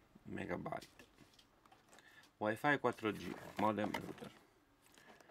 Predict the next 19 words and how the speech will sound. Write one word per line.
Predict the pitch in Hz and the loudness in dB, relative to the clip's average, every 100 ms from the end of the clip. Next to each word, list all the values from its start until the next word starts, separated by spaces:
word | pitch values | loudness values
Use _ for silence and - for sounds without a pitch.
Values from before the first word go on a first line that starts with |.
| - - - _ _ _ - _ _ - | -20 -20 -20 _ _ _ -20 _ _ -4
L | 120 117 117 - | -2 2 0 0
T | - | 0
E | 131 147 156 - | 2 4 0 -4
ve-, | 117 117 | 0 4
a | 110 113 113 | 8 8 6
velocità | 113 117 139 | 4 2 2
di | 120 | 2
centocinquanta | - 104 107 110 120 117 110 | 2 0 0 0 2 4 6
megabit | 110 101 98 98 95 95 95 95 107 104 | 6 8 8 8 6 4 2 0 0 -2
secondo, | 95 87 85 - - 95 - - - - | -2 -2 -2 -4 -4 -4 -6 -16 -20 -12
in, | 98 98 - _ _ | -6 -6 -6 _ _
in | 95 | -2
download, | 92 90 85 82 | 0 2 2 0
in | 95 | 0
upload | 117 - 110 101 | 0 2 4 4
a | 92 | 2
cinquanta | - 90 87 104 95 | -2 -2 0 0 0
megabit | 92 87 85 85 - | 0 0 -2 -4 -8
secondo. | - - - - | -12 -14 -16 -20